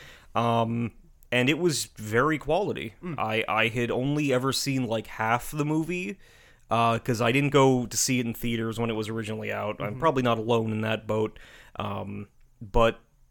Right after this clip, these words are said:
Speaker 1: uh, you know, Matt Cabrera got the tickets to, you know, I figured if I'm finally going to see it,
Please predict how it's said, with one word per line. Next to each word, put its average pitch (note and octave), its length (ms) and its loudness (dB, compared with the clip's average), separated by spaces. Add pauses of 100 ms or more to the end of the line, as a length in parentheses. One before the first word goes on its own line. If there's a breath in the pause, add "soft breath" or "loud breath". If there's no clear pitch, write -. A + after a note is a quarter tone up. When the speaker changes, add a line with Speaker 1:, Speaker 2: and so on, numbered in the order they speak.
(280)
Speaker 1:
uh, F#2+ 40 -10
you A#2+ 300 -6
know, A#2+ 100 0
Matt B2 220 2
Cabrera B2 420 2
got A#2 380 0
the A2+ 80 -2
tickets B2+ 500 -2
to, A2+ 400 -2
you G#2+ 60 -6
know, A2 200 -6
I A#2+ 80 -8
figured A#2 180 -4
if - 80 -8
I'm A#2 100 -2
finally B2+ 360 2
going A#2+ 240 2
to A2+ 60 -8
see C#3 280 2
it, C#3+ 140 0